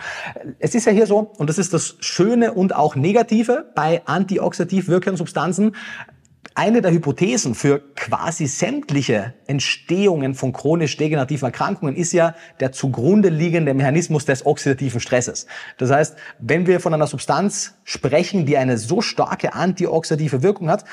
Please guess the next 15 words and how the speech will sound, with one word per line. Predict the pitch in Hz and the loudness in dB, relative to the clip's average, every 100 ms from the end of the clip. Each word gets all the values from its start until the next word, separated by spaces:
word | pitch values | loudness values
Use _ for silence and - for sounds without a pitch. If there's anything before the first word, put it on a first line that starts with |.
| - - | -20 -12
könnte | - 180 214 | 0 0 2
man | 170 156 | 2 2
davon | 151 151 | 0 2
ausgehen, | 127 190 - 175 | 4 4 2 2
dass | 151 160 | 2 2
sie | |
quasi | 156 143 147 156 160 - _ - | -2 0 2 2 -2 -4 _ 2
überall | 185 175 143 156 | 2 4 4 2
und | 135 | 0
nirgends | 147 175 101 - - _ | 2 2 0 -6 -12 _
aufscheint | 110 120 - 98 87 - | 0 0 0 -4 -4 -10
mit | - 135 | -4 -2
einer | 131 | 0
positiven | 127 139 117 120 | 2 2 0 0
Wirkung. | 117 110 | 0 0